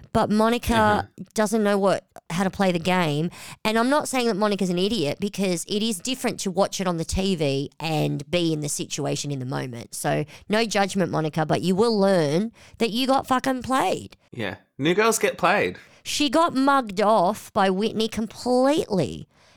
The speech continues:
Speaker 1: And Meredith tried to do it to Whitney, but she did it to Whitney last season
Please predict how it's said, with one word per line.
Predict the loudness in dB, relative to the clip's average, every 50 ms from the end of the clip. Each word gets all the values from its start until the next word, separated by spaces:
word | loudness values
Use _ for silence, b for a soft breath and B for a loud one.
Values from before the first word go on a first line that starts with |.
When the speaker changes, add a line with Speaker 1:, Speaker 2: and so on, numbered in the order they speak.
| b b b
Speaker 1:
And | 0 0 0 0 0
Meredith | 0 2 2 2 2 2 0 -2 -2
tried | 0 0 0 0 0
to | -2
do | 0 0 0
it | 0 0
to | -2 0
Whitney, | 0 0 0 0 0 0 0 2 0 0 -2 -4 -8 b b b b b b b
but | 0 2 2 2 0 -2
she | -4 -4 -2
did | -2 -2
it | -2 0
to | 0
Whitney | 0 0 2 2
last | 2 2 2 0 0 0
season | 0 0 0 0 -2 -4 -6 -8